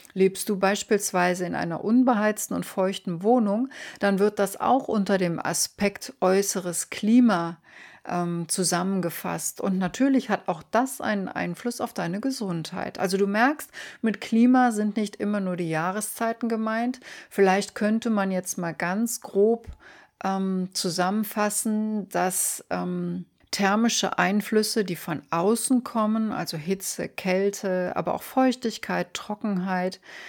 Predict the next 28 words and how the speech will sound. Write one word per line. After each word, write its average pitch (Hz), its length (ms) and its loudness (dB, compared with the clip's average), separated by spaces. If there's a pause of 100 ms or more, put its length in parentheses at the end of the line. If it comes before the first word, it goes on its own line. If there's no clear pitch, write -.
(280)
ähm, 180 680 -4 (500)
ja, 196 480 2
unseren 208 380 0
Körper 185 320 0
beeinflussen 160 840 -4
und 160 160 -6
dass 175 140 -6
das 175 240 -4
nicht 208 340 0
unbedingt 202 580 2
nur 190 140 0
die 180 120 -2
Jahreszeiten 165 840 -2
sein 156 460 -6
müssen. 160 500 -6 (360)
Und 185 120 -2
übrigens 208 540 0
spricht - 400 -2
man 277 180 2
in 165 140 -2
der 165 140 -2
T 175 180 -4
C - 140 -4
M 202 320 -2
auch - 160 -4
von - 260 -6
eingedrungener 175 760 -2
Kälte, 247 720 0